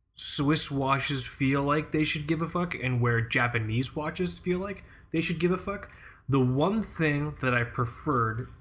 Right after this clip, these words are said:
on the Etta, on the Etta G M T,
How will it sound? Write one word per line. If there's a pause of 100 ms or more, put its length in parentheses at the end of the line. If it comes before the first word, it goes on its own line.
(520)
on
the
Etta,
on
the
Etta
G
M
T,